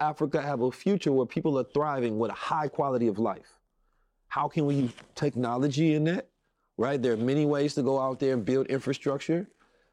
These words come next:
but there are a lot of inevitables if we want to continue to grow the population of the planet Earth. There are some things that must be done in order for that to happen. And the overall consensus is the people hate when people, uh, convene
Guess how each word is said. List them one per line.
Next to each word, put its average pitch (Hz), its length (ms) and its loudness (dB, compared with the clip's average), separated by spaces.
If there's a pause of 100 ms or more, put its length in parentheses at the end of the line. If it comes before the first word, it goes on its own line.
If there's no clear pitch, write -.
(160)
but 156 260 0
there 160 180 4
are 147 120 2
a 139 40 2
lot 156 180 0
of 147 80 -4
inevitables 147 760 0
if 131 100 2
we 151 140 4
want 151 180 2
to 143 60 -2
continue 147 520 0
to - 80 -2
grow 123 240 2
the 131 60 0
population 127 640 -2
of 120 60 2
the 117 60 0
planet 117 340 -2
Earth. 160 380 -2 (520)
There 196 300 2
are 165 100 -2
some 135 220 -4
things 135 400 0
that 123 140 0
must 131 380 -2
be 135 120 2
done 151 340 0
in 127 60 0
order 127 240 2
for - 160 -4
that 113 160 -2
to 113 100 -4
happen. 123 440 -2 (380)
And 139 320 0 (440)
the 139 200 -2
overall 175 380 2
consensus 156 600 0
is 147 100 0
the 147 100 0
people 220 400 0
hate - 360 -2 (300)
when 156 200 0
people, 151 560 2 (880)
uh, 120 140 -2
convene 156 720 0